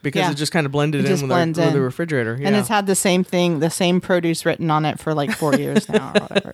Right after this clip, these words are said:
Speaker 2: So
Speaker 1: <laughs>
Speaker 2: that
Speaker 1: Okay.
Speaker 2: stuff's probably not good.
Speaker 1: No, probably not.
Speaker 2: <laughs>
Speaker 1: All right. We hope this episode has provided you with a few easy ways to organize your refrigerator in a way to help you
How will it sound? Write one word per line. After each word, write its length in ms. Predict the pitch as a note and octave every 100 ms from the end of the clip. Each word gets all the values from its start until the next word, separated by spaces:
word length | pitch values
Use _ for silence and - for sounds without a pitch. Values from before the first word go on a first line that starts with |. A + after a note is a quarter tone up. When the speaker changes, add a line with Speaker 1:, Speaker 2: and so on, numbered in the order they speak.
| F#3+
Speaker 2:
So 100 | -
Speaker 1:
<laughs> 1040 | F3+ F3 _ _ _ _ _ - - G#3+ F3+
Speaker 2:
that 200 | A3 B3
Speaker 1:
Okay. 100 | -
Speaker 2:
stuff's 280 | G3+ F3+
probably 440 | - F3 D#3 D3 C#3+
not 240 | F3 D#3+
good. 260 | - - - - _ _ _ _ _ -
Speaker 1:
No, 280 | D3+ A#2 F#2+
probably 320 | - C3+ C3 A#2+
not. 160 | B2 C3 - - _
Speaker 2:
<laughs> 80 | A#3 - - - - -
Speaker 1:
All 80 | A#3+
right. 140 | A3 G#3
We 120 | B3+
hope 280 | D4+ E4+ -
this 240 | C#4+ -
episode 480 | A#3+ A#3 A#3 A#3 G#3
has 160 | G#3+ F#3+
provided 420 | G3+ F#3 F#3 F#3+
you 60 | G3+
with 140 | F3+
a 40 |
few 380 | E3 A3+ C4+ D4+
easy 380 | - A3+ A3 A3+
ways 400 | G#3 F3 E3 D#3+
to 80 | -
organize 520 | D#3 E3+ F3 E3 E3
your 80 | D#3+
refrigerator 600 | D3+ - E3+ E3 E3 D#3+
in 200 | - D#3
a 40 | C#3+
way 380 | C3+ D#3 E3+
to 80 | E3
help 260 | D#3 D#3 -
you 440 | D#3+ D3+ D3+ D3